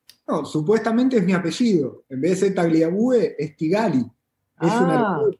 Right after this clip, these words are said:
Speaker 2: claro.
Speaker 1: Yo fui a Arabia y me empiezan, me decían Tigali, Tigali, me saludaban.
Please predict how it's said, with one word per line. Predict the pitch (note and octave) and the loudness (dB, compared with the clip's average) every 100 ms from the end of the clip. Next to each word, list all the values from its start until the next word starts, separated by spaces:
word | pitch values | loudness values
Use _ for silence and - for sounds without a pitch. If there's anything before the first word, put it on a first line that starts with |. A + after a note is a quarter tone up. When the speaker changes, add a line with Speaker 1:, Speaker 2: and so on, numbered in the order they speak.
| _ | _
Speaker 2:
claro. | - F3 A#3+ G3 F#3 | -4 0 2 2 -2
Speaker 1:
Yo | - | -2
fui | G#3+ | -4
a | G#3 A#3 | -4 -2
Arabia | A3 G#3+ B3 - - C#5+ - - | 0 0 -2 -10 -16 -14 -14 -4
y | E3 | -2
me | D#3 | 0
empiezan, | D#3 D#3 G3+ G3 F3 | -2 -4 -4 -2 0
me | C4+ | 0
decían | G#3+ D#3+ F#3 C3 | 2 2 2 0
Tigali, | A#2+ C#3 D3+ E3+ D#3+ C3+ | -2 0 0 2 2 2
Tigali, | C3 C3 D3 D#3+ D3 C3+ C3 | 0 -2 -2 0 2 4 2
me | B2+ | 0
saludaban. | A#2+ B2+ C3 C#3+ E3 C#3+ C#3 | -6 -4 -2 -4 -4 -8 -8